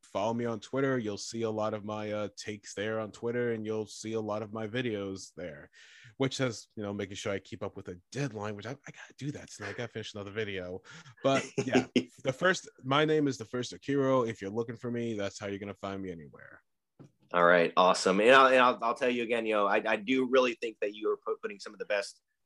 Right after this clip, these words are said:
Speaker 2: Star Wars video content out there on YouTube. And, you know, people don't realize, because I've been making little, you know, eight, ten minute videos of my podcast and adding, you know,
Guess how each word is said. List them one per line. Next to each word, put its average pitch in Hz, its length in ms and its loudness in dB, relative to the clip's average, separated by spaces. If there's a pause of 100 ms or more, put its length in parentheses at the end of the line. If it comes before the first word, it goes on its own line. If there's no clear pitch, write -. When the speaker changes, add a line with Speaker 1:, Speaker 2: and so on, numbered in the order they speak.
Speaker 2:
Star 110 280 4
Wars 107 160 2
video 104 260 -2
content 98 400 -2
out 95 140 -4
there 95 100 -4
on 92 60 -6
YouTube. 95 300 -8
And, 101 100 -2
you 113 60 4
know, 117 80 4
people 220 280 8
don't 131 300 8 (200)
realize, 107 520 4
because 104 280 -2
I've 127 120 4
been 143 140 2
making 110 300 4
little, 101 320 2
you 95 60 -4
know, 95 220 -2
eight, 104 240 -2
ten 101 200 0
minute 95 300 0 (380)
videos 101 500 4
of 101 120 6
my 90 120 4
podcast 98 840 4
and 92 100 -2
adding, 92 360 2
you 90 60 -4
know, 85 300 0